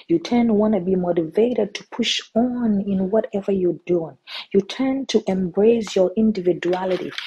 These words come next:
You tend to embrace the things that you did not do right yesterday and try to work on for a better today or for a betterment tomorrow.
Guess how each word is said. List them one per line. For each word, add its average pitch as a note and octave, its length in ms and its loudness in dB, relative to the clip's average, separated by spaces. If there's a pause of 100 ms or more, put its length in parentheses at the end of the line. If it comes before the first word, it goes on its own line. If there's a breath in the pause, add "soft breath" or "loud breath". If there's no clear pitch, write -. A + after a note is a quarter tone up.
(160 loud breath)
You G#3 100 4
tend C#4+ 360 -4
to - 200 -6
embrace G#3+ 580 2
the F#3+ 120 0
things B3+ 460 -4
that A3 220 0
you G3+ 80 6
did F3+ 200 0
not G3 320 -2
do G#3 220 2
right F#3 220 -10
yesterday F#3 680 -4
and D#3+ 160 -18
try F#3 260 -10
to E3+ 100 -6
work F3 320 -4
on E3 200 -10 (440 loud breath)
for D#3+ 160 4
a C3 60 -2
better F3 400 2
today E3 380 4
or D#3 180 -2
for D3+ 200 -2
a C#3+ 40 -2
betterment D#3+ 560 0
tomorrow. C3 500 -10